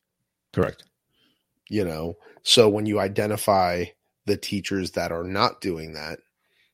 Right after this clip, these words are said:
Speaker 2: you know, it, it should be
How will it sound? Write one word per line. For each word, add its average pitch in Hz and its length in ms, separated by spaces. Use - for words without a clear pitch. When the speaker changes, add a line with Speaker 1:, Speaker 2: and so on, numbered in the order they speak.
Speaker 2:
you 110 100
know, 82 320
it, 101 240
it 101 140
should 92 280
be 90 500